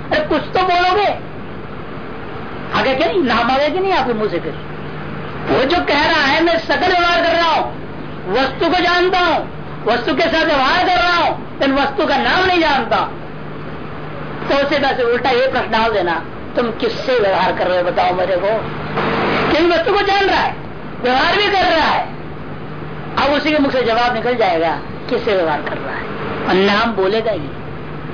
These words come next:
"अमुक से कर रहा है।" चाहे वो अपना नामकरण करें या सुप्रसिद्ध नाम बताएं, वो जो भी है, लेकिन बिना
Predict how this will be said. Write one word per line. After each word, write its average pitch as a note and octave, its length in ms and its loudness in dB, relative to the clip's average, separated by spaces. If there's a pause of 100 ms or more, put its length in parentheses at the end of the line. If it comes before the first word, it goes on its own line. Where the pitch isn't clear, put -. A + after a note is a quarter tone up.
(1200)
"अमुक A3+ 220 2
से D4+ 200 0
कर E3 160 -2
रहा C#3 280 -4
है।" - 360 -6 (920)
चाहे C4 220 4
वो B3 80 2
अपना B3+ 180 2
नामकरण A#3 540 2
करें A#3 340 0
या A3+ 120 2
सुप्रसिद्ध B3+ 460 0
नाम A#3 260 2
बताएं, A3+ 580 0
वो A#3 120 0
जो C4+ 200 0
भी D#4+ 120 -2
है, E4 220 -4 (840)
लेकिन C#4+ 540 2
बिना C#4 480 2